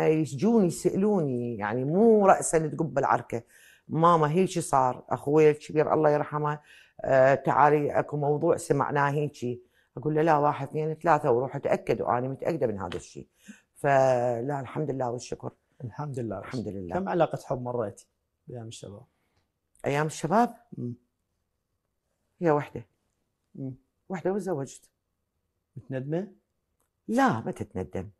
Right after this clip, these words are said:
Speaker 2: آه.
Speaker 1: ما تتندم. يعني أنا صح قلت كان ما تزوجت،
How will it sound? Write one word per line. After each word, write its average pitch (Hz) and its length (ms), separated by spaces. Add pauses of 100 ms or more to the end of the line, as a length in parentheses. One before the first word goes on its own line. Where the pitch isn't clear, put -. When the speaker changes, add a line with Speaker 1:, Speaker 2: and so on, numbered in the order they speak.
(160)
Speaker 2:
آه. 120 160 (320)
Speaker 1:
ما 208 100
تتندم. - 500 (540)
يعني 156 220
أنا 170 80
صح 185 220
قلت 151 300
كان 139 140
ما 135 120
تزوجت، 117 500